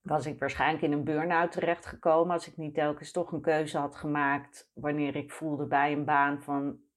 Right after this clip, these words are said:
"Oké, ik, dit voelt niet meer goed, ik ga ermee stoppen." Als ik dat niet had gedaan, dan was ik blijven hangen, was ik zeer waarschijnlijk in die burn-out terechtgekomen.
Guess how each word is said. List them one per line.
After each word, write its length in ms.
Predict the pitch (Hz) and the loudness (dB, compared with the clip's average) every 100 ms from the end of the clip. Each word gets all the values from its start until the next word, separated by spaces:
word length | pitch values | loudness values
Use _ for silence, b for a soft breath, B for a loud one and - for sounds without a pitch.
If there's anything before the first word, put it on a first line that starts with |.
| - | 0
"Oké, 540 | 151 147 143 120 123 - | 0 2 0 2 0 -4
ik, 360 | - - - - | -6 -6 -8 -12
dit 260 | 120 156 | -6 -6
voelt 220 | - 156 170 | -6 -6 -4
niet 120 | 156 | -4
meer 160 | 131 | -6
goed, 540 | - 180 151 123 - _ - | -4 -2 0 -2 -12 _ -8
ik 200 | 151 - | -6 2
ga 200 | 147 139 | 2 2
ermee 260 | 139 135 | 0 -4
stoppen." 640 | 135 - 208 202 233 277 - B B B B B B B B | -4 0 2 4 4 4 -2 B B B B B B B B
Als 180 | 170 165 | 0 0
ik 160 | 160 | 4
dat 180 | 175 170 | 6 6
niet 220 | 165 175 | 4 2
had 200 | 175 160 | 4 2
gedaan, 720 | - 156 180 190 156 127 131 - _ _ | 0 4 6 8 6 0 -6 -14 _ _
dan 140 | 156 | -4
was 180 | 156 151 | -2 -2
ik 80 | 147 | 0
blijven 380 | 156 147 147 143 | 4 4 2 0
hangen, 500 | 156 160 147 131 139 | 2 2 0 -4 -4
was 220 | 151 160 | -4 -2
ik 140 | 170 - _ | -2 -6 _
zeer 280 | 143 165 170 | -2 2 2
waarschijnlijk 460 | 143 - 151 143 - | 2 0 0 0 -2
in 160 | 147 | -2
die 100 | 143 | -4
burn-out 500 | 135 151 147 135 135 | -2 -2 -2 -2 -4
terechtgekomen. 1080 | - 143 127 - 139 123 147 139 135 139 | -6 -6 -6 -8 -12 -4 0 0 0 -4